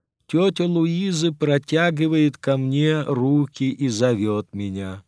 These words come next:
Испуганная мать старалась развлечь ее,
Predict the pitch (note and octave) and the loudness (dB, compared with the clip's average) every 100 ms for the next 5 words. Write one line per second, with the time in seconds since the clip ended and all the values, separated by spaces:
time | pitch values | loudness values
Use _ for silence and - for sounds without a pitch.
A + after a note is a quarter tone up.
0 | _ _ _ _ _ _ _ _ _ _ | _ _ _ _ _ _ _ _ _ _
1 | _ - F#2+ - - D#3+ B2 A2+ G#2+ G2+ | _ -6 -4 -2 -2 0 2 4 4 2
2 | G2 B2 - - G#2 F#2 A2+ A2 B2 B2 | -2 -2 -2 0 0 0 -2 -2 0 0
3 | G2+ G2+ D#3+ G#3 D3 - D#2 A1+ A1 | -2 -4 0 2 2 -2 -4 -10 -16